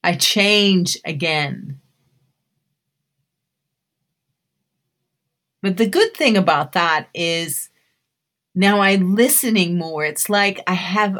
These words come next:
a fresh ear to hear and to listen.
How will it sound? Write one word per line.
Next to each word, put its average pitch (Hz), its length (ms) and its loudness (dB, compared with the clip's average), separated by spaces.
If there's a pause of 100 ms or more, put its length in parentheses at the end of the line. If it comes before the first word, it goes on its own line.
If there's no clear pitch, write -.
a 170 100 -4
fresh - 680 -2 (540)
ear 247 580 2
to 180 160 -6
hear 220 720 -2
and 156 160 -8
to 170 120 -8
listen. 185 800 -4